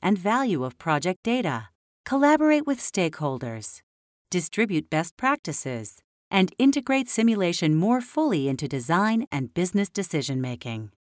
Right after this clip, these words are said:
Maximum simulation efficiency requires scalable access to computing hardware and software licensing, and Simulia on-cloud roles accommodate a wide range of computing requirements.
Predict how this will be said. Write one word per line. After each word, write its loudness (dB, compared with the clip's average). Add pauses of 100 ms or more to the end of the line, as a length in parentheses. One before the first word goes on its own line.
(840)
Maximum 4
simulation 2
efficiency -2
requires 0
scalable 0
access -4
to -10
computing -4
hardware -2
and 2
software 0
licensing, -6 (220)
and 4
Simulia 4
on-cloud 2
roles 0
accommodate -2
a -4
wide -2
range 2
of -8
computing -2
requirements. -6